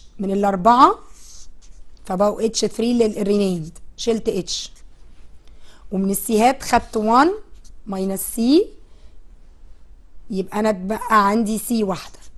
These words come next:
يبقى الريمين سي اتش ثري. ده الريمين. أنا فكرت كده،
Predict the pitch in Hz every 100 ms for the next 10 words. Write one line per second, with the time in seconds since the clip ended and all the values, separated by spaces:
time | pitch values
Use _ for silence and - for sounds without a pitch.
0 | - - 190 202 202 214 233 277 285 -
1 | 240 202 - 175 - - - - - -
2 | - - - 170 202 214 202 196 185 165
3 | - - - - - - - - - -
4 | 196 190 190 226 220 220 220 180